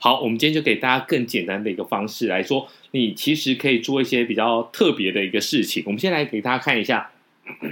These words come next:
全球市值 top ten 的公司啊，在二零零二年啊，通用汽车、微软、埃克森美孚、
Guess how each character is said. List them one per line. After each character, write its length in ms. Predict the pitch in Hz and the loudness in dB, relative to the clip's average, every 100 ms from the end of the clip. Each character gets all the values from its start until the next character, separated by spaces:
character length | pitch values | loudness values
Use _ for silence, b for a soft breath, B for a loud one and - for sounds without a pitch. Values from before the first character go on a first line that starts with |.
| - - _ _ _ _ _ _ _ _ B B B - | -10 -16 _ _ _ _ _ _ _ _ B B B -6
全 220 | - 151 | 2 2
球 220 | 175 151 | 4 2
市 260 | 151 - 165 | 2 0 0
值 160 | - - | 0 0
top 240 | 139 143 | 0 -2
ten 140 | 151 127 | 0 0
的 80 | |
公 240 | 107 113 117 | 2 0 0
司 200 | - 117 | -2 0
啊， 120 | 117 | 0
在 200 | 131 139 | 0 -2
二 140 | 175 156 | 0 2
零 240 | 120 107 | 2 2
零 220 | 104 101 - | 0 -2 0
二 200 | 160 120 | 2 2
年 260 | 92 80 | 0 -2
啊， 80 | 82 | -4
通 220 | 85 135 147 | -4 -2 0
用 160 | 139 | -2
汽 200 | 120 147 | -2 -2
车、 260 | 120 123 117 | 2 2 2
微 200 | 107 95 | 2 2
软、 240 | 123 107 - | 2 2 0
埃 100 | 123 | -2
克 120 | 123 | -2
森 140 | 131 | -2
美 220 | 123 92 | -2 -2
孚、 320 | 80 - 87 | -4 -2 -2